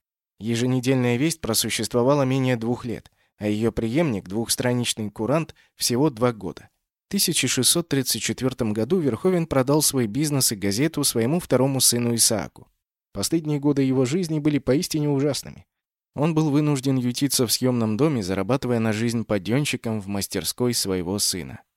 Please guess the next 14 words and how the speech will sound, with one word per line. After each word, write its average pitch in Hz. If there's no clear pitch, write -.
Издание 175
Верховена, 139
сочетающее 131
в 104
себе 117
бизнес-модель 113
газеты 101
со 90
знакомым 113
азартом 104
и 82
стилем 143
новостных 98
брошюр, 87